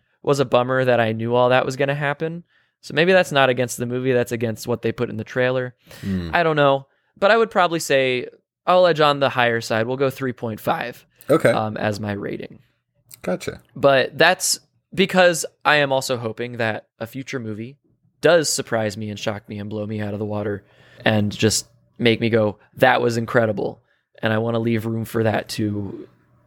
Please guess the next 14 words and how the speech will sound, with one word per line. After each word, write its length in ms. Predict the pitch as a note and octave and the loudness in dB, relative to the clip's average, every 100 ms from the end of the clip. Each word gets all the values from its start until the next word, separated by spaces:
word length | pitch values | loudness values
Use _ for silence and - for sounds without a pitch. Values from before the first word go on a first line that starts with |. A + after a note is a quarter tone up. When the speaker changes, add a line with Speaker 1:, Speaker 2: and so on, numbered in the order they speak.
| _ | _
Speaker 1:
grow. 400 | A#2 A2 E2+ G#2+ - - | -2 2 2 0 -6 -10
So 280 | - C3+ A2+ _ | -4 -4 -4 _
that's 160 | - E3 | 0 2
where 140 | D#3+ | 4
I'm 100 | C#3+ | 4
at, 200 | A2+ - | 2 -2
three 160 | - C#3+ | -2 -2
point 220 | - C3+ | -2 -6
five. 360 | - - - _ _ _ _ _ - | -6 -10 -10 _ _ _ _ _ -20
Speaker 2:
Fair. 380 | - C3 G3+ - - | 0 2 2 -2 -4
Okay. 320 | - F#3+ F#2+ - _ _ _ _ _ | -2 2 0 -2 _ _ _ _ _
Speaker 1:
What 100 | D#3+ | -2
about 180 | F#3 G3 | 0 2
you? 120 | D3+ | -2